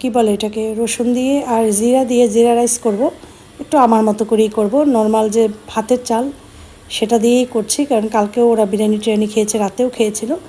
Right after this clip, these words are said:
সেই জন্য আর ভাত করি নাই কেন সেটা পরে বলছি, চাইলে ভাতও করতে পারতাম। তো বাজে অবশ্য অনেক, যে আমি ভাত করলে তো আবার মাছ মাংস কিছু একটা রান্না করতে হতো, টাইমের ব্যাপার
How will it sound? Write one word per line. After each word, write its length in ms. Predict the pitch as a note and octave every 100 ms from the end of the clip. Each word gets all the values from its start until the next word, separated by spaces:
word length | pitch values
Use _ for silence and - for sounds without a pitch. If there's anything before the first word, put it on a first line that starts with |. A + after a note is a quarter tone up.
| - - - - -
সেই 200 | - A3
জন্য 200 | G#3+ G#3
আর 60 | G#3+
ভাত 220 | G#3+ G#3+ -
করি 180 | A#3+ A#3+
নাই 180 | B3
কেন 180 | A#3+ A#3+
সেটা 220 | - A3+
পরে 240 | A3 A3+ G#3+
বলছি, 380 | G#3 F#3+ - F#4 - - - - -
চাইলে 240 | A#3+ A3+
ভাতও 280 | G#3 A#3 B3
করতে 260 | B3 B3 A3+
পারতাম। 360 | A3 - C#4+ - - - - - - A#3
তো 360 | G3+ G3+ G#3 - -
বাজে 520 | A#3+ A3+ A#3+ A3+ B3 B3+
অবশ্য 300 | B3 - A#3+
অনেক, 300 | G#3 A3+ C#4 A#3+ G3+
যে 140 | A3
আমি 200 | G#3+ A3+
ভাত 220 | G#3+ A3+ -
করলে 300 | A#3+ A3+ A#3
তো 140 | A#3 A#3
আবার 140 | A3+
মাছ 400 | G#3+ G#3+ A3 A3 A3
মাংস 260 | G#3+ G#3
কিছু 240 | A3+ B3 B3
একটা 140 | B3
রান্না 240 | A3 G#3+
করতে 280 | G#3+ A3+ A3+
হতো, 220 | G#3 G#3+ -
টাইমের 300 | A3+ G#3+ G#3+ G3+
ব্যাপার 280 | G#3+ A3+